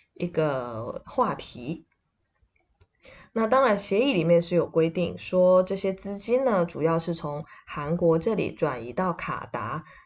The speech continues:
呃，卡达在大陆是叫这个卡塔尔哦。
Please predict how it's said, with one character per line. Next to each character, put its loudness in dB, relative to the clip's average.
呃， -6
卡 -2
达 0
在 -2
大 2
陆 2
是 -4
叫 0
这 -6
个 -8
卡 -6
塔 -2
尔 0
哦。 -8